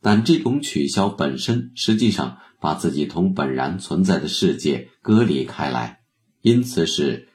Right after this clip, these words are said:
以我观物，说到底是躲避世界和生活。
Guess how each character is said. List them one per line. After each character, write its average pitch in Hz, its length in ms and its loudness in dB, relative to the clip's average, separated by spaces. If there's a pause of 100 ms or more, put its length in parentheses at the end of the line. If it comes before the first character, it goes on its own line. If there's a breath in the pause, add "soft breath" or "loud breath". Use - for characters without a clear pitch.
(360 soft breath)
以 78 200 -2
我 120 280 -2
观 113 340 2
物， - 260 -2 (580)
说 160 220 2
到 160 180 4
底 71 200 0
是 69 360 -4 (160 loud breath)
躲 73 260 0
避 127 200 4
世 - 220 -2
界 65 200 -4
和 - 160 -10
生 80 260 -4
活。 - 380 -8